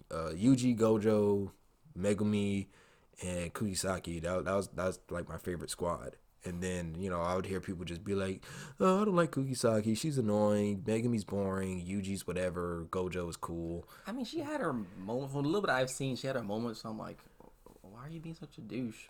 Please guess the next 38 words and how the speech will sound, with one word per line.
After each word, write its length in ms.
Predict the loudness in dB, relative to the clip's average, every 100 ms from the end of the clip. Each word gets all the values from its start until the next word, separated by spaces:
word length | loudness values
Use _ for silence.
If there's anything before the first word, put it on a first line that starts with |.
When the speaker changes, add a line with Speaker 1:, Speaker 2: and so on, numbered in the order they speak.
| -6
Speaker 2:
But 320 | -4 -4 -4
I 80 | -4
like 220 | -4 -4
her 100 | -4
overall, 460 | -4 -6 -6 -6 -6
though. 220 | -10 -10 -10 0
Speaker 1:
But 160 | 2 4
I 100 | 2
just, 240 | 0 -2
I 40 | 4
mean, 280 | 6 4 2 -2
as 180 | 0 2
a 100 | 2
squad 400 | 4 6 6 4
altogether, 560 | 0 -2 -4 -6 -6
it's 180 | -8 -6
really 180 | -6 -6
cool. 320 | -8 -10 -10 -14 -18 -20 -20 -2
But 100 | 4
yeah, 300 | 8 10 10
and 160 | 8 4
then 120 | 2
people 200 | 6 6
would 80 | 6
be 100 | 2
like, 160 | 4
"Oh, 80 | 2
it 60 | 2
doesn't 180 | 0
get 160 | 0 2
good 140 | 2
till 100 | 2
chapter 300 | 2 2 4
ninety," 680 | 2 4 4 4 2 2 0
and 100 | -2
I 40 | -4
was 160 | -4
like, 200 | -6 -8